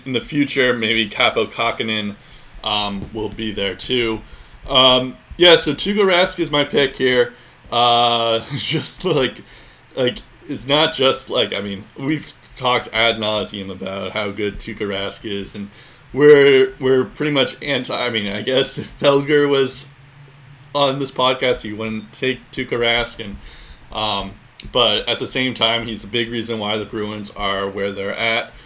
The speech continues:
right now. And, uh, like, I mean, I know the Bruins still did pretty well in the playoffs, but, um, I think a big reason why they didn't really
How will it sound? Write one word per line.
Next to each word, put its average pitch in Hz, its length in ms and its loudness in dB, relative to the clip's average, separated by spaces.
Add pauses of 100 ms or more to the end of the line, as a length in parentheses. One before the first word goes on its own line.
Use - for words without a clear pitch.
(180)
right 104 240 -4
now. 117 340 0
And, 117 100 -4
uh, 110 100 -4 (160)
like, 117 220 2 (260)
I 131 60 -4
mean, 110 340 -2 (420)
I 127 120 -2
know 117 460 4
the 104 160 -8
Bruins 113 420 -4
still 143 220 -2
did 131 280 -2
pretty 120 220 -6
well 110 360 4
in 127 60 -4
the 123 80 -2
playoffs, 135 580 -2
but, 104 260 -8 (420)
um, 101 320 -4
I 104 80 -8
think 110 200 -8
a 101 40 -10
big 104 220 -6
reason 110 400 -4
why 104 720 -2
they 107 440 0 (420)
didn't 113 400 -6 (160)
really 110 800 -2